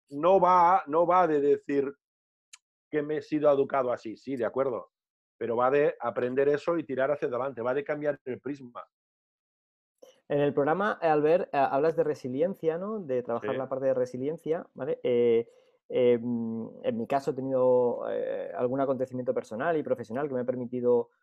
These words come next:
Speaker 2: eh, trabajar esa parte, pero es que de la noche a la mañana, eh, a toda la población mundial nos han pegado una hostia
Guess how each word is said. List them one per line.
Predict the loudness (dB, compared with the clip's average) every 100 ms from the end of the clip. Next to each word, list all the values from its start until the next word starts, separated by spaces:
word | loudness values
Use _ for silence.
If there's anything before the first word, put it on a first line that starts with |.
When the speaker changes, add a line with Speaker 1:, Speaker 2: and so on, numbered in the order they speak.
| _ 0
Speaker 2:
eh, | 4 4
trabajar | 4 -2 0 -4
esa | -2 -2
parte, | -2 -2 -4 -6 -6
pero | -6
es | -6
que | -4 -6 -6
de | -4 -2
la | -2
noche | -4 -6
a |
la | -8
mañana, | -6 -6 -6 -6 -12 -14 -6
eh, | -2 0 0 0
a | -4 -8
toda | -6 -4
la | -4
población | -4 -6 -6 -8 -8 -8
mundial | -8 -4 -4 -4
nos | -10 -10
han | -10
pegado | -6 -6
una | -6 -8
hostia | -12 -10 -10